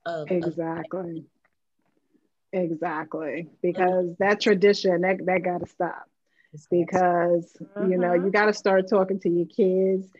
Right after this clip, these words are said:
Speaker 2: You gotta talk to your kids about intim-, you gotta show your kids intimacy because, you know, some people don't even do that, you know. Th-, I mean, I know married couples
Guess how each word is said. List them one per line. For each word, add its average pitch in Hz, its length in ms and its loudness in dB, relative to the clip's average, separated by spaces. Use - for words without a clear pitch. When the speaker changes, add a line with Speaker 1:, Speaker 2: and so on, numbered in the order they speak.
Speaker 2:
You 170 80 -2
gotta 190 240 2
talk 185 280 0
to 190 80 -2
your 185 140 0
kids 185 380 -4
about 165 420 -6
intim-, 220 420 2
you 220 80 6
gotta 240 200 4
show 277 260 2
your 233 240 -2
kids 185 500 -2
intimacy 180 640 -4
because, 180 400 -2
you 196 80 0
know, 185 120 4
some 226 200 -2
people 202 220 2
don't 190 180 4
even 180 340 0
do 180 240 0
that, 185 400 2
you 170 180 -2
know. 175 260 0
Th-, 175 160 0
I 185 60 0
mean, 190 220 0
I 196 80 2
know 190 220 0
married 202 640 2
couples 180 680 -2